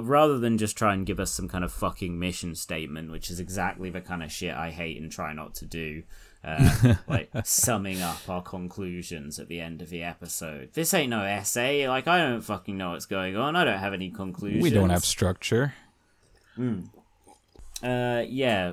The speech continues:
Speaker 1: we're, this is jazz podcasting and, um,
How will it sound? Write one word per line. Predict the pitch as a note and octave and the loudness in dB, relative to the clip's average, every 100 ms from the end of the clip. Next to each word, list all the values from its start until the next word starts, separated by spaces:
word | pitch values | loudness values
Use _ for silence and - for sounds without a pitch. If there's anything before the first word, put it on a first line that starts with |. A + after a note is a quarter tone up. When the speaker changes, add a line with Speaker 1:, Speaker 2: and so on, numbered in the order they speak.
| - | -6
Speaker 1:
we're, | G#2 B2+ B2 A#2+ - | -2 2 2 0 -8
this | - A#2 C3+ D3 | -8 -6 -4 -4
is | B2 | -4
jazz | - B2+ A#2+ A2 | 0 2 2 -2
podcasting | A#2 G#2+ - G2 F2+ - - E2 E2 D#2 _ _ | -2 -2 -2 -6 -6 -6 -8 -8 -8 -10 _ _
and, | F2 F2 E2+ F2 F2 | -10 -8 -8 -12 -10
um, | F2 F2 E2 D#2+ | -8 -8 -10 -12